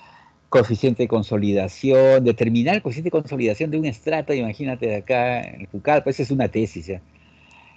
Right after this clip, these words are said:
Y son temas muy interesantes que no lo están manejando, ¿no? Y, y bueno, nosotros tenemos bastante material, pues, pero lamentablemente estamos encerrados acá.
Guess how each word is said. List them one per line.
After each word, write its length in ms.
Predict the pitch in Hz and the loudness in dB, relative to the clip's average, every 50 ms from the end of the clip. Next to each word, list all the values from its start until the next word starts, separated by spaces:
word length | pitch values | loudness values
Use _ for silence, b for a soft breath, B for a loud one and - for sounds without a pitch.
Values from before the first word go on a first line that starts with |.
| b _ | b _
Y 380 | - 98 104 101 101 98 87 98 | -6 -2 -2 0 -2 -2 -4 -6
son 240 | - - 147 143 135 | -6 -4 -2 -2 0
temas 260 | - 156 147 143 143 | 2 0 0 2 0
muy 100 | 151 160 | -2 -2
interesantes 520 | 156 151 131 117 104 151 156 151 175 160 | 0 0 -2 -2 -2 -4 -4 -4 -8 -8
que 180 | - - 117 113 | -4 -2 -2 -2
no 220 | 127 143 143 143 | 0 -2 -2 -2
lo 80 | 139 131 | -2 -4
están 220 | 113 - 139 135 | -4 -4 -6 -4
manejando, 560 | 143 139 127 107 - 160 165 156 123 107 107 | -4 -4 -4 -4 -4 -4 -4 -2 0 0 0
¿no? 180 | 110 127 131 - - _ | -2 -4 -6 -8 -12 _
Y, 520 | 82 107 101 98 95 95 95 92 95 95 95 - _ _ _ | -14 -12 -10 -8 -8 -8 -10 -10 -12 -14 -16 -18 _ _ _
y 40 | - | 0
bueno, 200 | 170 196 185 160 | 0 2 2 2
nosotros 280 | 147 - - 196 214 185 | 2 2 0 0 -2 -2
tenemos 200 | - 170 190 185 | -2 -2 -2 -2
bastante 280 | 156 151 - 190 180 160 | -2 -2 -4 -2 -2 -2
material, 320 | 135 117 127 131 160 170 | -2 -2 -2 -2 -4 -4
pues, 120 | 156 - - | -4 -8 -8
pero 140 | - 113 113 | -4 -4 -4
lamentablemente 480 | 113 113 117 147 147 143 147 143 - | -4 -2 -2 -2 -2 -2 -2 -2 -2
estamos 160 | 143 143 131 | -2 -2 -4
encerrados 460 | - 113 107 - 120 - 131 120 107 123 | -6 -6 -4 -4 -2 0 0 0 0 -2
acá. 200 | 110 - 139 | -8 -8 -10